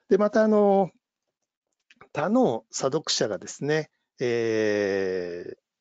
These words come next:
作成したコメント、これはリアルタイムに、えー、確認できなければならないですね。えー、まあ、これによってその、まあ、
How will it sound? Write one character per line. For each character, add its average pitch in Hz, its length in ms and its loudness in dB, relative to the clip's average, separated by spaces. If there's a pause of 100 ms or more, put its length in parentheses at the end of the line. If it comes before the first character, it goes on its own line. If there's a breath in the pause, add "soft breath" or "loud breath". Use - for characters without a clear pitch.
(180)
作 - 220 -10
成 123 120 0
し - 60 -4
た 117 100 -4
コ - 100 -10
メ 101 120 -8
ン 92 60 -18
ト、 - 200 -18
こ 175 120 -2
れ 214 80 4
は 208 60 4
リ 180 160 4
ア 233 60 4
ル 254 100 0
タ - 160 -14
イ 220 40 0
ム 190 60 2
に、 185 200 2 (240 soft breath)
え 139 180 2
ー、 - 20 0
確 143 240 -6
認 139 280 -2
で 131 100 -2
き 139 120 -8
な 120 140 -6 (220)
け 139 100 -2
れ 208 80 4
ば 180 260 -2 (140)
な 120 140 -4
ら 98 120 -6
な 85 120 -14
い 87 40 -20
で - 120 -20
す - 160 -12
ね。 170 160 -4 (480 loud breath)
え 123 760 2
ー、 - 20 -8
ま 175 60 -4
あ、 - 20 -2
こ 175 120 2
れ 180 80 2
に 175 100 0
よ 175 120 0
っ - 40 -20
て 160 140 -2
そ - 160 -8
の、 117 260 -4 (220)
ま 135 220 -4
あ、 92 60 -12